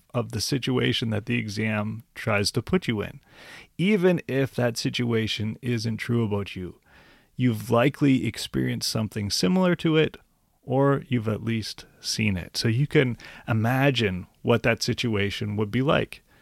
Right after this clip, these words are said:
Again, even if it's not true about you, pretend that it is when you give your answer. Number two, remember to be firm, but stick with your position if that is what the question is asking you to do.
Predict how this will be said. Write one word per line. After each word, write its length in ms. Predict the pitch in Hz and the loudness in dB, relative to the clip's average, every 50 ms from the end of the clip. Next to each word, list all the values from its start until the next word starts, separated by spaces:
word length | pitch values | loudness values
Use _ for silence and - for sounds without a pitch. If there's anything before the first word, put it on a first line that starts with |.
| _ _ _ - | _ _ _ -4
Again, 500 | 127 117 107 117 131 135 113 98 92 - - _ - | -4 -2 0 2 2 2 2 0 -2 -4 -10 _ 2
even 340 | 143 147 147 139 143 151 135 | 4 6 6 6 6 2 2
if 160 | 123 - 123 | 2 0 -2
it's 160 | - - - | -2 -2 0
not 280 | 110 113 110 110 113 - | 0 0 0 0 -2 -2
true 220 | - 151 151 147 | 0 2 4 4
about 320 | 123 113 107 104 - - | 6 4 2 2 0 -2
you, 280 | 95 95 95 92 92 - _ _ _ | -4 -4 -4 -4 -6 -10 _ _ _
pretend 640 | - 113 101 - - 123 113 110 104 104 101 - - _ _ - | -8 -8 -6 -6 -4 -2 -2 0 0 0 -2 -4 -8 _ _ -4
that 180 | - 101 92 92 | -2 0 0 0
it 100 | 90 98 | -2 -2
is 380 | 92 92 - - - - - - _ _ - | -2 -2 -4 -6 -10 -14 -16 -18 _ _ -2
when 180 | 131 131 127 120 | 0 0 2 2
you 100 | 120 113 | 0 -2
give 320 | - - 113 110 101 - | -2 -4 -4 -4 -4 -4
your 160 | 101 104 - | -6 -6 -4
answer. 420 | 117 117 117 110 - - 92 - _ _ _ _ _ _ _ _ _ _ _ _ _ _ _ _ _ _ _ _ _ _ _ _ _ _ _ - | -4 -4 -4 -4 -6 -10 -12 -14 _ _ _ _ _ _ _ _ _ _ _ _ _ _ _ _ _ _ _ _ _ _ _ _ _ _ _ -6
Number 200 | 101 98 104 104 | -2 -2 -2 0
two, 320 | - 147 143 117 98 - - _ _ _ _ _ _ _ _ _ _ _ _ _ | 4 6 6 6 4 2 -4 _ _ _ _ _ _ _ _ _ _ _ _ _
remember 460 | 120 123 123 123 139 160 160 170 160 | 0 2 2 4 4 4 4 2 2
to 160 | - - 135 | 2 0 0
be 120 | 117 117 110 | 0 0 -2
firm, 600 | - - - 220 240 240 - 123 107 104 104 - _ _ _ _ _ _ _ _ | -2 0 2 2 4 4 4 4 2 0 -2 -8 _ _ _ _ _ _ _ _
but 180 | - - - - | -10 -8 -4 -2
stick 540 | - - - - - 190 185 - - - | -2 -4 -2 -2 0 0 0 -2 -2 -2
with 200 | 175 165 - - | 0 0 0 2
your 100 | 139 135 | 0 0
position 600 | - - 123 110 113 127 135 120 - 107 90 87 - _ _ _ _ _ _ _ _ _ _ _ _ _ _ _ - - | 0 0 -2 0 0 0 0 0 0 -2 -6 -6 -10 _ _ _ _ _ _ _ _ _ _ _ _ _ _ _ -6 -6
if 100 | 113 - | -6 -2
that 200 | - 117 123 127 | 0 0 2 2
is 140 | 135 117 - | 2 2 2
what 200 | 123 123 117 - | 0 0 0 0
the 80 | 123 | -4
question 480 | - - - 120 110 - - - 117 117 | -4 0 0 2 2 0 -2 -4 -2 -2
is 160 | 110 101 - | -2 -2 0
asking 340 | 104 98 98 - - 117 107 | -2 -2 -2 -4 -4 -4 -4
you 120 | 101 101 | -4 -4
to 120 | - - 113 | -6 -6 -2
do. 300 | 113 135 147 123 98 | 0 0 0 0 -2